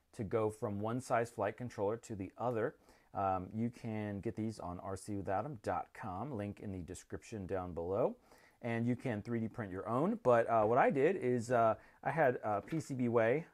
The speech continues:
print these for me using their rapid prototyping service. I thought I'd show you, just kinda demonstrate here.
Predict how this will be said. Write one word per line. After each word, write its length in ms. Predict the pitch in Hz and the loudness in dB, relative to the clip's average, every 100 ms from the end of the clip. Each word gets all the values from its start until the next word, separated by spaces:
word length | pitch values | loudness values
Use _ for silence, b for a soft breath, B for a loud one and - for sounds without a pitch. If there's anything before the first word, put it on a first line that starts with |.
| _ - | _ -6
print 200 | 151 139 | -6 -2
these 200 | 127 110 | -4 -4
for 260 | - 151 | 0 2
me 280 | 185 127 180 214 | 2 0 -2 -2
using 460 | 120 104 117 113 | -2 0 -4 -6
their 240 | 98 107 101 | -4 -2 0
rapid 420 | 104 123 113 104 | 2 2 0 -4
prototyping 680 | - 113 110 - 101 110 98 b b b | 2 2 2 0 -2 -4 -8 b b b
service. 800 | - - 123 120 139 254 - - - | -14 0 4 6 6 2 -2 -8 -2
I 100 | 147 | 0
thought 220 | 170 302 | 2 4
I'd 120 | 247 170 | 4 0
show 320 | - 196 247 | 0 2 4
you, 180 | 170 113 | 4 0
just 180 | 135 | -2
kinda 200 | - 151 | -4 -2
demonstrate 680 | 110 131 143 151 - 123 117 | 2 2 0 -4 -4 -4 -4
here. 320 | - 113 147 | -4 -4 -4